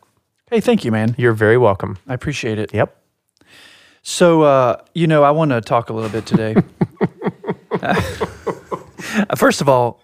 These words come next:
Speaker 1: Nathan, good day to you.
Speaker 2: Good day to you.
Speaker 1: I'm Jonathan
Speaker 2: I'm
Speaker 1: Carroll.
Speaker 2: Nathan Morris.
Speaker 1: This is
Speaker 2: You'll Die Trying.
Speaker 1: It's a podcast between two guys who are trying to figure it out, and we're doing it in a very public way.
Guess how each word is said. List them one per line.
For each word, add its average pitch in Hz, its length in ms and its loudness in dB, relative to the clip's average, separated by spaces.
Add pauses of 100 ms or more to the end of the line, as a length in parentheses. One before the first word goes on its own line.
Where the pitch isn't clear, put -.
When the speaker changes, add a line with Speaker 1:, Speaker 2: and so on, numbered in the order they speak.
(140)
Speaker 1:
Nathan, 180 480 2 (1120)
good 151 160 2
day 117 160 0
to 104 240 -4
you. 107 100 -2
Speaker 2:
Good 185 280 2
day 165 220 2
to 208 60 -10
you. 156 460 -6
Speaker 1:
I'm 139 180 2
Jonathan 127 420 2
Speaker 2:
I'm 208 140 4
Speaker 1:
Carroll. 175 240 4
Speaker 2:
Nathan 165 320 0
Morris. 147 380 4
Speaker 1:
This 190 220 2
is 160 440 2 (160)
Speaker 2:
You'll 190 260 6
Die 160 260 4
Trying. 147 460 0
Speaker 1:
It's 156 140 0
a 165 40 0
podcast 131 720 -2
between 120 400 -2
two 139 200 -2
guys 131 480 0
who 131 140 0
are 120 80 2
trying 120 260 0
to 113 60 -2
figure 120 520 -2
it 113 60 0
out, 123 300 2
and 123 320 -4
we're 127 100 -2
doing 123 340 0
it 120 80 0
in 117 120 0
a 113 40 -2
very 107 220 2
public - 440 -8
way. 120 200 -6